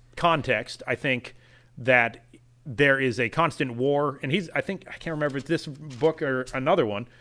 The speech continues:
but he talks about how he does the things that he hates to do,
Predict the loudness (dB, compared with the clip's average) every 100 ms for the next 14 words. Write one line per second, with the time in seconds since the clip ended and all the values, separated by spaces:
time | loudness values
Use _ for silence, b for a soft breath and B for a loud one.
0 | b b 0 2 6 4 6 4 6 4
1 | 2 0 -2 0 6 6 6 2 2 2
2 | 2 2 0 0 -4 -6 -8 -8